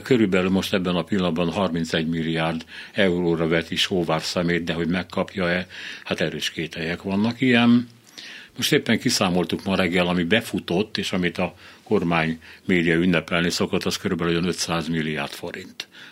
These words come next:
ami nem pénz igazából. Bár ott van még, ezt egyébként a G K I ve-, vezérigazgató helyettese vetette föl, az utófinanszírozású uniós pénzek, azok is jönnek be, tehát ennél azért több van, körülbelül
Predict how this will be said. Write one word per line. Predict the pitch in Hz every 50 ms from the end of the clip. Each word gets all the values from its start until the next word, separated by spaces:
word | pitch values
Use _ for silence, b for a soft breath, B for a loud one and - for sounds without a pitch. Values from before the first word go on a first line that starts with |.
| B B -
ami | 92 82 82 80
nem | 78 76 73 69
pénz | - - 85 90 92 - - - - - _ - - -
igazából. | 98 82 85 82 78 80 73 80 82 98 120 - B B B B B B
Bár | 98 85 - 85 80 82 90 117 -
ott | 127 123 120 -
van | - 92 82 85
még, | 85 87 90 95 110 113 110
ezt | 98 90 - - - -
egyébként | 101 92 87 82 - - 85 - -
a | 85
G | 76 85 90 82
K | 78 -
I | 82 82 80 85 80 B B B B B B B B B
ve-, | - 101 95 98 - 147
vezérigazgató | 131 110 110 92 92 87 85 90 90 80 87 85 - 87
helyettese | 78 85 87 82 80 - 95 90 - 98
vetette | - 87 82 - 90 78 - - 87 82
föl, | - - 104 101 101 101 B B B B B -
az | 107 92
utófinanszírozású | 104 98 - 101 90 - - 95 80 80 76 73 - - 87 80 85 82 78 87 80 78 78 - - 90 85 80 80 B B B B B B B B B B
uniós | - 110 107 98 90 85 -
pénzek, | - - 90 82 76 82 82 -
azok | 92 80 85 80 - -
is | 85 - -
jönnek | 90 80 76 76 73 76 73
be, | 76 80 78
tehát | - - 82 80 -
ennél | 87 85 82 82 80 82
azért | 82 80 85 82 80
több | - 92 82 73 71
van, | 80 78 82 85
körülbelül | - 101 95 85 85 90 92 92 90